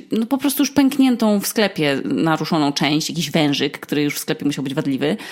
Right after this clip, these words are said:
I mieliśmy pecha, no i, i cóż, no i maszyny oszuce-, osuszające nam w mieszkaniu, y, osuszą ściany i podłogi. Y, no to co nam już o coś osuszyło, no to już znowu przychodziło kolejne zalanie. No i tak wiecie, od trzech tygodni odwiedzają mnie w kółko różni eksperci.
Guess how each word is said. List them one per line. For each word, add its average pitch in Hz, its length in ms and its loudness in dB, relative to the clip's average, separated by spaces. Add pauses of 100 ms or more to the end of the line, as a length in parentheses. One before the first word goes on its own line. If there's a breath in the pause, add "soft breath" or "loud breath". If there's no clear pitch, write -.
(440 loud breath)
I 180 80 4
mieliśmy 226 420 4
pecha, 247 300 2
no 160 220 0
i, 190 140 0 (100)
i 185 100 0
cóż, 151 220 -4
no 143 120 0
i 151 100 0
maszyny 175 380 0
oszuce-, - 360 -6
osuszające 156 840 -2
nam 147 260 0
w - 80 -8
mieszkaniu, 147 540 0 (300)
y, - 80 -8
osuszą 147 440 -4
ściany 147 400 -2
i 135 40 -4
podłogi. 143 580 -2 (600 loud breath)
Y, - 20 2
no 156 140 2
to 170 120 -2
co 185 140 2
nam 175 160 2
już 175 140 -2
o - 80 -2
coś - 200 -6
osuszyło, 175 760 0
no 170 80 -2
to 175 160 0
już 165 220 -2
znowu 170 220 2
przychodziło 160 440 -2
kolejne 156 300 0
zalanie. 147 380 0
No 131 100 0
i 131 60 -2
tak - 160 -8
wiecie, - 240 -4
od - 180 -12
trzech - 200 -4
tygodni 143 380 -2
odwiedzają 139 400 -2
mnie 139 120 0
w 135 60 -8
kółko 139 260 -4
różni 135 380 0
eksperci. - 680 -4